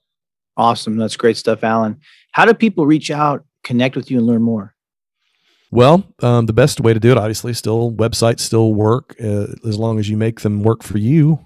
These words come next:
Speaker 2: Uh, but you can just go to alan clark photography dot com, and Alan's spelled like a last. Everything I have, I've got a name that is both first and last name. So it's A L L E N, Clark, no E, alan clark photography dot com. And with that, you can go to the coaching page and see some of the coaching stuff. I help other photographers with their careers.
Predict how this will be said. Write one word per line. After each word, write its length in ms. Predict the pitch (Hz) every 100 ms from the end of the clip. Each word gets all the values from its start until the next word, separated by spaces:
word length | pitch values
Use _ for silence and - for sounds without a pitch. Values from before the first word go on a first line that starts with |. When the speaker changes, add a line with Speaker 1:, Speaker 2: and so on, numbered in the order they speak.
| _ _
Speaker 2:
Uh, 200 | 104 104
but 160 | 98 104
you 120 | 107
can 80 | 107
just 120 | 101
go 100 | 107
to 60 | 95
alan 280 | 101 98 98
clark 260 | 107 98
photography 500 | - - 104 107 101
dot 220 | 101 101
com, 300 | - 120 123
and 100 | 113
Alan's 300 | 110 120 113
spelled 640 | - - 120 113 107 98 -
like 140 | 104
a 60 | 107
last. 220 | 101 98
Everything 300 | 127 135 139
I 60 | 127
have, 420 | 120 110 104 -
I've 160 | 104 110
got 200 | 107 -
a 100 | 101
name 240 | 110 117
that 80 | 107
is 100 | 95
both 200 | 101 -
first 260 | 110 110 -
and 100 | 95
last 260 | 95 -
name. 220 | 92 82
So 180 | 82 92
it's 120 | 90
A 160 | - 107
L 160 | 110 107
L 160 | 104
E 140 | 127 127
N, 260 | 123 113 _ _ _ _ _ _ _ _
Clark, 320 | - 131 131
no 180 | 127 117
E, 320 | 135 139 135 123
alan 280 | 110 107 104
clark 340 | - 127 -
photography 500 | - 117 113 - 104
dot 180 | 104 -
com. 360 | - 123 120 113
And 300 | 104 101 -
with 240 | 120 131 -
that, 300 | 127 143 107
you 60 |
can 140 | 104 104
go 100 | 110
to 80 | 98
the 80 |
coaching 380 | - 135 131 127
page 360 | 135 123 120 104
and 120 | 98
see 160 | - 107
some 160 | 113
of 60 | 101
the 40 |
coaching 340 | - 113 - 104
stuff. 280 | 110 104
I 160 | - 98
help 200 | 104 107
other 200 | 113 117
photographers 600 | - 123 117 117 117 107
with 120 | 101
their 100 | 95
careers. 680 | - 104 107 117 117 110